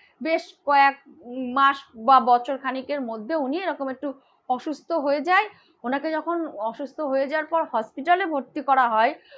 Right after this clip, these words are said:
তো সেই সময় কি হয়, উনি ওখানে মারা যান, ওনার স্ট্রোক করে যায়, স্ট্রোক করে গিয়ে উনি ওখানে মারা যান।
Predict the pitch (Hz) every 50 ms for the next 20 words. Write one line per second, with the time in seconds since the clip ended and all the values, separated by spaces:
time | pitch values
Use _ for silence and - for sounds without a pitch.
0 | - _ _ - 285 269 - - 302 294 311 294 - - - 294 320 320 349 359
1 | 359 359 349 359 330 349 349 339 247 233 247 262 240 240 269 339 320 262 - -
2 | 285 294 349 453 494 - - _ _ _ _ _ - 254 262 294 302 311 311 277
3 | 247 240 226 208 190 202 214 233 277 359 453 453 - - _ _ _ _ _ -
4 | _ _ - 320 320 320 - - 294 254 214 185 180 180 175 180 175 - _ _
5 | 254 254 247 247 - 277 294 311 330 311 262 285 320 370 381 330 269 262 320 466
6 | 523 - - 233 226 254 285 370 440 359 262 202 185 180 175 175 170 180 175 170